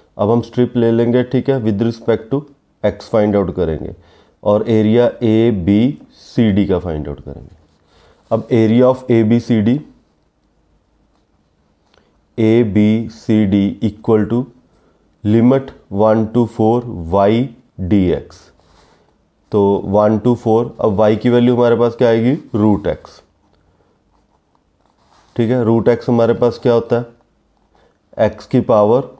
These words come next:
वन बाय टू। अब इसकी इंटीग्रेशन, वन बाय टू में वन ऐड कर दोगे तो हमारे पास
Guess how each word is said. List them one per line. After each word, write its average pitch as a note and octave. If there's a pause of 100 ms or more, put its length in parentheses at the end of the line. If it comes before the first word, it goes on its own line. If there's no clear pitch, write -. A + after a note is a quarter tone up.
(160)
वन F2+
बाय D2
टू। C#2 (540)
अब A#2+
इसकी A#2+
इंटीग्रेशन, F2+ (480)
वन A2+
बाय C3+
टू C3+
में C#3
वन A#2+
ऐड B2+
कर B2
दोगे B2+
तो B2
हमारे A#2+
पास A#2+